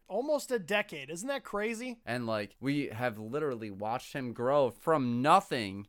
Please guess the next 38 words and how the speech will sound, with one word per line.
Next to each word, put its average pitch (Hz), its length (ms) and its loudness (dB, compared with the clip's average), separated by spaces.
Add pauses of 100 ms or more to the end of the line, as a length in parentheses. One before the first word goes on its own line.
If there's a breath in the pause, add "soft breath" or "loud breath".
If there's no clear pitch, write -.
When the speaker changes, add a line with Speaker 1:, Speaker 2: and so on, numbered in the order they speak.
Speaker 2:
to, 151 120 0
like, 123 320 0
the 131 160 4
biggest 156 680 -2 (200)
fucking 165 480 0
star. 104 720 0
Speaker 1:
He's 208 220 -2
just 262 240 4
getting 233 240 0
bigger. 240 480 0
Speaker 2:
Like, 131 340 2
he 185 300 -4
is 233 160 -2
fucking 208 480 -4
hot, 185 360 -2
bro. 131 220 2
This 170 220 -6
entire 170 580 0
quarantine. 185 720 -2 (100)
Speaker 1:
He's 208 200 -2
been 262 180 4
the 247 80 2
number 254 260 2
one 247 160 2
artist 220 340 4
out 185 200 6
right 147 180 -2
now. 139 220 -8 (100)
Speaker 2:
This 190 180 2
en-, 214 140 2 (180)
entire 175 760 0
quarantine, 143 680 -6
he 208 160 2
has 190 220 2
dropped 135 280 0
nothing 143 580 2
but 143 220 0
fire. 98 420 -2